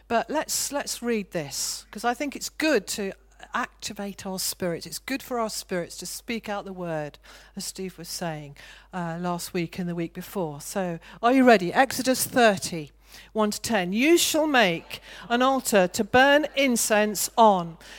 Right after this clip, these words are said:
You shall make it of acacia wood. A cubit shall be its length, and a cubit its width. It shall be square, and two cubits shall be its height.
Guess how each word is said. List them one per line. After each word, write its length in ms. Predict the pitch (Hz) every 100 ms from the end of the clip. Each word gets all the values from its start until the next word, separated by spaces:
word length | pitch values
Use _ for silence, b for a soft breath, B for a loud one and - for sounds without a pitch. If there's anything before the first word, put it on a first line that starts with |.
| B
You 260 | 196 277 370
shall 300 | - 349 330
make 400 | 302 277 247 226
it 260 | 202 196 -
of 140 | 220
acacia 640 | 214 - 240 233 - 214 196
wood. 400 | 185 170 170 - B B B B
A 80 | 247
cubit 760 | - - 330 359 262 185 170 -
shall 280 | - 240
be 240 | 226 262 262
its 260 | 247 -
length, 560 | 262 240 190 175 - - B B B
and 160 | 240 233
a 20 |
cubit 720 | - - 311 294 196 180 - 220
its 280 | 214 -
width. 440 | 240 214 156 - - - 180 -
It 200 | 277 -
shall 400 | - 254 262 285
be 300 | 262 262 247
square, 800 | - - - 233 208 175 156 156 B B B 170
and 180 | 226 220
two 300 | - 311 349
cubits 640 | - 302 226 180 175 -
shall 280 | - 247 214
be 180 | 226
its 260 | 208 214 -
height. 640 | - 254 190 165 - -